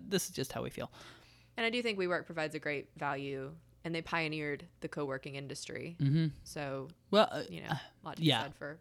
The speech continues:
Speaker 1: they
Speaker 2: good
Speaker 1: definitely
Speaker 2: things they've
Speaker 1: brought
Speaker 2: done.
Speaker 1: it to the forefront of the world. Um,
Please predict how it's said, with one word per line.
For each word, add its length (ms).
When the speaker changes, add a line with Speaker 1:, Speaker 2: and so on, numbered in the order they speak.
Speaker 1:
they 120
Speaker 2:
good 80
Speaker 1:
definitely 280
Speaker 2:
things 80
they've 80
Speaker 1:
brought 200
Speaker 2:
done. 100
Speaker 1:
it 80
to 80
the 100
forefront 480
of 320
the 80
world. 220
Um, 500